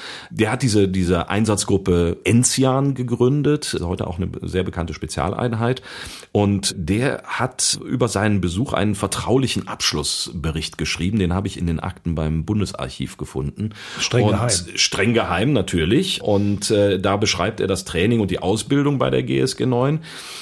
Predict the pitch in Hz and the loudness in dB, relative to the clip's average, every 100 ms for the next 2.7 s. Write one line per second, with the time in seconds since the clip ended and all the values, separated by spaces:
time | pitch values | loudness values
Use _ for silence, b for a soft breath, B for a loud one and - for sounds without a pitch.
0 | B - 82 80 85 90 - 90 90 - | B -8 -4 -2 -4 -8 -2 -2 0 -2
1 | 87 92 90 85 - 98 - 80 71 62 | -4 -2 -2 -2 -4 -8 -6 -4 -4 -6
2 | - - _ - - 95 | -12 -18 _ -4 -2 -2